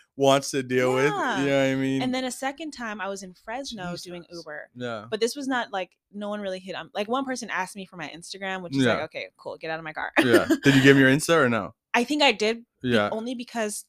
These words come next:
Speaker 2: to feel safe.
Speaker 1: To get 'em out, yeah.
Speaker 2: Because, uh, wh-, like, sometimes if I say no, I feel like I'm in danger, you
Speaker 1: Yeah,
Speaker 2: know?
Speaker 1: rejection, a hundred
Speaker 2: Yes.
Speaker 1: percent.
Speaker 2: So
Speaker 1: But
Speaker 2: I
Speaker 1: sometimes
Speaker 2: automatically
Speaker 1: rejection
Speaker 2: just,
Speaker 1: can
Speaker 2: like, "Fuck," yeah, I'll give you my Instagram and block you as soon as you follow me, or just, like, not even follow you back, you know?
Speaker 1: Yeah.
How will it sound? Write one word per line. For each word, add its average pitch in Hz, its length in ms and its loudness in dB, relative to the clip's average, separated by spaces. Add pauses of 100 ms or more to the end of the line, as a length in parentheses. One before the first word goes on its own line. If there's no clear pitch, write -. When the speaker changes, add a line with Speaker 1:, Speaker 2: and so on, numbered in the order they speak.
Speaker 2:
to 208 80 -12
feel 190 220 -6
safe. 170 320 -6
Speaker 1:
To 135 80 0
get 123 120 4
'em 117 120 4
out, 110 240 0
yeah. 117 100 0
Speaker 2:
Because, 107 180 0
uh, - 720 -10
wh-, - 260 -14
like, 196 160 -6
sometimes 302 440 -6
if 220 180 -6
I 208 80 -6
say 208 220 -10
no, 185 320 -4
I 175 140 -8
feel 190 180 -10
like 175 200 -6
I'm 185 140 -8
in 160 100 -12
danger, 156 540 -10
you 185 140 -6
Speaker 1:
Yeah, 131 120 10
Speaker 2:
know? 120 100 4
Speaker 1:
rejection, 127 800 4
a 101 140 2
hundred 135 240 6
Speaker 2:
Yes. 127 40 0
Speaker 1:
percent. 127 380 2
Speaker 2:
So 117 120 2
Speaker 1:
But - 60 4
Speaker 2:
I - 20 6
Speaker 1:
sometimes 139 300 6
Speaker 2:
automatically 135 240 4
Speaker 1:
rejection 131 260 4
Speaker 2:
just, 208 140 -4
Speaker 1:
can 233 80 0
Speaker 2:
like, 190 280 -4
"Fuck," 208 160 -10 (100)
yeah, 185 280 -6 (140)
I'll 180 220 -2 (460)
give 220 160 -4
you 254 120 -4
my 247 80 -2
Instagram 214 560 -6
and 180 140 -8
block 165 300 -4
you 180 80 -10
as 175 100 -10
soon 165 140 -14
as 165 100 -14
you 165 60 -16
follow 160 300 -8
me, 202 240 -8
or 180 140 -10
just, 165 260 -8
like, 147 200 -6
not 156 280 -6
even 147 320 -12 (240)
follow 160 220 0
you 156 140 -8
back, 160 280 -6
you - 60 -4
know? - 220 0
Speaker 1:
Yeah. 120 340 6